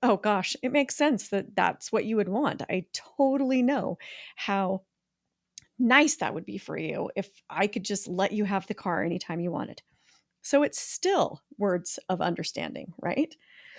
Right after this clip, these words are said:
And with that opening up of understanding, and they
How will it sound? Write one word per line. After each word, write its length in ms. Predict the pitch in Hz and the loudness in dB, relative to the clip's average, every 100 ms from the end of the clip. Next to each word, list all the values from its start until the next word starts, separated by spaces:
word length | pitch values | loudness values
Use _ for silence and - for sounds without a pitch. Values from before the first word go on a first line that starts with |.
| - _ _ _ _ _ _ _ _ _ _ _ - _ - | -20 _ _ _ _ _ _ _ _ _ _ _ -20 _ 2
And 360 | 240 233 226 - | 6 6 4 0
with 440 | 196 190 311 330 - | -4 2 2 2 -4
that 400 | 202 247 262 - _ _ _ _ | 0 2 2 -2 _ _ _ _
opening 640 | - 220 285 294 320 311 269 | 4 6 6 2 2 2 4
up 120 | 233 | 2
of 120 | 190 | 2
understanding, 680 | 196 190 202 - 160 170 208 _ _ _ _ _ _ _ - _ _ - | 0 0 -2 -4 -4 -4 -6 _ _ _ _ _ _ _ -20 _ _ -2
and 240 | 196 190 | 0 2
they 420 | 220 240 277 - | 4 4 2 -4